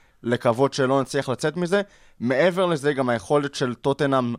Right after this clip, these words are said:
אה, להשתחרר או לשבור את הלחץ שלנו הרבה יותר נמוכה משל סיטי.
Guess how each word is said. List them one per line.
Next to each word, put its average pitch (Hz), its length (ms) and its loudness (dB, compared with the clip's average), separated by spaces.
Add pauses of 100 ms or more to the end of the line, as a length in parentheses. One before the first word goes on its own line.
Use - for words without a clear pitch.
(460)
אה, 107 60 -2 (380)
להשתחרר 107 600 -2
או 143 100 6
לשבור 120 400 0
את - 80 -6
הלחץ 131 320 0
שלנו 135 340 0
הרבה 117 180 0
יותר 127 160 -2
נמוכה 120 320 -2
משל 123 240 -4
סיטי. 139 420 -8